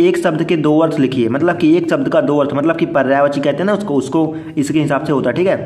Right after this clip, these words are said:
तो ये दो नंबर का आपका पूछा जाता था और इस समय मुझे लगता है इस समय भी ये दो नंबर का ही पूछा जाता है, मतलब कि इस समय भी दो नंबर का पूछा जाता है, इसमें कोई चेंजिंग नहीं हुई है, ठीक है।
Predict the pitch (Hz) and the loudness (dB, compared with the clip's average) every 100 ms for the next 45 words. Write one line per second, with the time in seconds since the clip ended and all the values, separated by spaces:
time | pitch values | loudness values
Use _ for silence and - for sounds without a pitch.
0 | - - - - - - - - - - | -10 -16 -20 -20 -20 -20 -20 -20 -20 -8
1 | 160 165 165 180 180 180 180 170 165 165 | 0 2 2 2 0 0 0 0 0 0
2 | 175 175 165 151 180 190 - - - 156 | 2 2 2 0 -2 -2 -8 -12 -2 0
3 | 180 185 190 180 175 165 165 156 151 160 | 2 0 2 2 2 2 2 2 0 2
4 | 185 - - - - _ _ - - - | -2 -6 -12 -20 -20 _ _ -20 -6 0
5 | 196 202 202 190 180 190 170 170 170 170 | 2 2 2 4 4 4 4 2 2 0
6 | 165 170 185 170 143 143 127 131 139 156 | 0 0 2 0 0 0 0 0 0 0
7 | 160 170 170 160 151 156 147 147 147 151 | 2 2 2 2 2 2 0 0 0 -2
8 | 147 135 160 147 147 147 156 147 143 143 | -4 -4 0 0 0 -2 -2 0 0 0
9 | 135 156 127 123 117 113 110 180 185 | 0 0 0 -2 0 -2 0 0 0